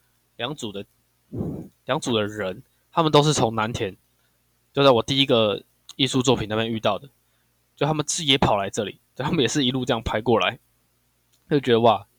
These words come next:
想不到南回艺术季这些装置艺术品也可以吸引到那么多的游客来，这是我真的是一开始前所，前所未见，就都没有想到的。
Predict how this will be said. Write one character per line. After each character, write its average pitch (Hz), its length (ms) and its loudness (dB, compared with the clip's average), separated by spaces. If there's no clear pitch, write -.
想 113 160 -6
不 135 60 2
到 190 100 8
南 151 200 2
回 139 240 8
艺 165 100 2
术 143 200 4
季 127 260 -4
这 170 100 -4
些 165 180 6
装 147 200 4
置 147 160 0
艺 135 80 0
术 127 140 2
品 110 220 -4
也 110 140 -4
可 160 140 0
以 135 60 2
吸 135 200 -2
引 107 80 -6
到 113 160 4
那 139 100 6
么 117 160 2
多 110 180 4
的 101 240 -2
游 110 160 -2
客 113 280 2
来， 92 280 -8
这 180 100 0
是 180 60 4
我 120 140 6
真 139 120 4
的 131 80 4
是 135 160 -2
一 131 60 -6
开 139 120 0
始 117 80 2
前 117 220 -6
所， 107 340 0
前 139 180 -6
所 110 240 0
未 139 160 2
见， 107 260 -4
就 143 120 2
都 143 120 4
没 139 100 4
有 131 80 6
想 - 260 -6
到 - 180 -2
的。 - 60 -20